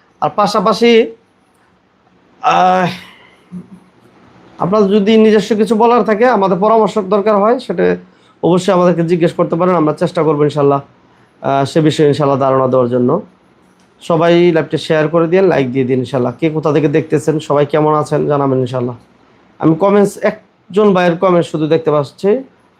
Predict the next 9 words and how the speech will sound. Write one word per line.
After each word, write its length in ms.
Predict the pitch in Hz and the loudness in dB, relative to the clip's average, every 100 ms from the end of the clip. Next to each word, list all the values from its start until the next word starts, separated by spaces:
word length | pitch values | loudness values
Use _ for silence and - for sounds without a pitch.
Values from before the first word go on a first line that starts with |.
| _ - - | _ -10 -4
but 180 | 156 160 - _ _ _ | -2 -2 -10 _ _ _
আর 200 | 143 156 | -4 -2
কারো 240 | 175 165 | 0 0
কমেন্টস 380 | 165 160 160 156 | 0 0 0 0
কিন্তু 240 | - 156 147 | -2 -2 -2
দেখতে 320 | 151 139 147 | -2 -2 -4
পাচ্ছি 380 | 143 131 - 135 | -2 -4 -4 -2
না। 340 | 123 123 120 113 - _ _ _ _ _ _ _ _ _ _ _ - - - - - 123 - - - - - - - - - - - - - - - - | 0 -2 -4 -8 -20 _ _ _ _ _ _ _ _ _ _ _ -20 -20 -20 -20 -20 -20 -20 -20 -20 -20 -20 -20 -20 -20 -20 -20 -20 -20 -20 -20 -20 -8
ওকে, 320 | - - 127 | -6 -2 -4